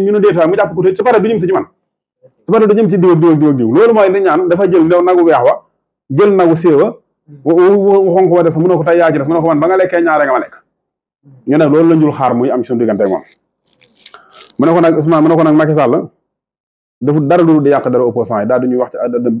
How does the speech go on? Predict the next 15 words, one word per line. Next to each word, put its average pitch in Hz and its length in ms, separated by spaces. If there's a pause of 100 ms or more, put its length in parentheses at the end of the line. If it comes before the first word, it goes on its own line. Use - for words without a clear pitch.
(100)
àdduna 120 200
bépp 165 180 (580)
na 113 100
ñun 127 120
daal 135 180
nii 139 120
nag 127 120
naag 117 280
lañ 101 160
mel 92 140 (960)
dernière 143 360
question 135 240
bi 113 60
nag 113 120
mooy 120 260